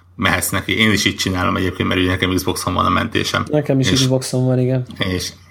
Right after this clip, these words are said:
Speaker 1: nyilván sírok a ilyen-olyan páncélom után, amit most újra ki kell fizetnem, de alapvetően semmit nem vesztek.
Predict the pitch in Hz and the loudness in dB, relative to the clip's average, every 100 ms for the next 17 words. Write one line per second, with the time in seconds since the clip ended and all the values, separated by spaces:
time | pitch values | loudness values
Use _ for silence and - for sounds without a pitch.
0 | - 82 127 160 151 123 113 - 131 107 | -14 -6 0 2 4 2 0 2 2 2
1 | 101 - 98 98 107 - _ - 123 117 | 2 2 2 2 0 -6 _ -14 -12 -6
2 | 107 98 95 95 92 98 110 120 - - | 0 0 2 0 0 -2 -6 -16 -20 -20
3 | _ _ - - 101 90 - 95 95 98 | _ _ -6 -2 -2 -2 -4 -2 -2 -2
4 | 95 95 - 101 90 - - 98 92 - | -2 -4 0 2 2 -2 -4 -2 -2 0
5 | 101 98 - 98 98 - - - - - | 0 0 0 -4 0 -2 -4 -16 -20 -20
6 | - - - - - - - 110 - 101 | -20 -20 -20 -20 -20 -10 0 0 0 -2
7 | 95 - 95 - 92 98 - - - | 0 0 -4 -4 -2 -2 -4 -8 -10